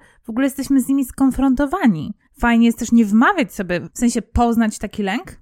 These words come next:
pomyśleć sobie, „Cześć, jesteś tutaj, <laughs> znam cię”, ale tak trochę tak nie zaprzyjaźniać się z tym do końca, nie utoż-, nie przypinać tego do siebie. Nie mówić, że ja po prostu tak zawsze mam i koniec, kropka, bo nad każdym lękiem można pracować. Ja na przykład właściwie prócz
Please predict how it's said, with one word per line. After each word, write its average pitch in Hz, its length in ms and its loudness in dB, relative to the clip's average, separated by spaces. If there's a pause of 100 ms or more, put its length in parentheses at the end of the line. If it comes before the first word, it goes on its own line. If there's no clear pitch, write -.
(140)
pomyśleć 247 400 2
sobie, 208 300 -4 (320)
„Cześć, 196 440 -6
jesteś 190 340 -8
tutaj, 175 440 -6 (280)
<laughs> - 280 -20
znam 180 380 -2
cię”, 170 260 -8 (400)
ale 226 220 0
tak 277 180 0
trochę 294 480 0 (420)
tak 247 140 -2
nie 262 140 4
zaprzyjaźniać 226 680 -4
się 285 60 -10
z 254 60 -16
tym 294 120 -6
do 277 120 -2
końca, 277 260 -2
nie 262 180 0
utoż-, 254 340 -6
nie 240 140 2
przypinać 349 640 -2
tego 185 220 -4
do 170 120 -4
siebie. 165 440 -10
Nie 254 120 2
mówić, 269 260 -6
że 226 180 -4
ja 233 140 0
po 233 100 -4
prostu 233 240 -6
tak 208 180 -6
zawsze 240 400 -2
mam 214 320 2 (120)
i 220 80 -4
koniec, 220 360 0
kropka, 208 380 -4
bo 240 80 0
nad 254 160 2
każdym 233 260 -2
lękiem 208 260 -2
można 214 240 -2
pracować. 202 540 -2
Ja 226 80 2
na 311 100 2
przykład 247 380 -2
właściwie 269 320 -2
prócz 247 360 -4